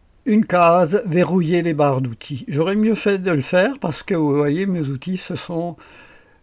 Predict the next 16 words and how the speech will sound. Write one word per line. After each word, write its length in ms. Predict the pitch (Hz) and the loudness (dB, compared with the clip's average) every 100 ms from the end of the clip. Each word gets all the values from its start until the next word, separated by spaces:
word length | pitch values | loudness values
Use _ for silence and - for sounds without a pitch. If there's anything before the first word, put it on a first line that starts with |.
| _ - | _ -8
de 180 | 156 196 | 0 2
nouveau, 560 | 190 143 156 180 175 | 2 2 2 2 4
euh, 300 | 151 143 139 | 4 4 2
décalés. 560 | 135 147 170 156 143 147 247 | 0 -4 -2 -2 -2 -4 -4
Alors 260 | 156 139 | -2 -2
je 140 | 127 160 | -4 -4
vais 160 | 143 | -4
le 140 | 135 - | -4 -8
faire 420 | - 185 170 175 | -6 -2 -2 -4
comme 260 | - 156 | -6 -4
je 100 | 127 | -4
l'avais 280 | 156 139 135 | -4 -2 -2
montré 400 | 127 127 123 156 | -2 -4 -8 -8
la 120 | 131 | -6
dernière 440 | 131 120 117 123 113 | -6 -8 -8 -10 -12
fois. 480 | - 196 208 220 | -8 -2 -2 -4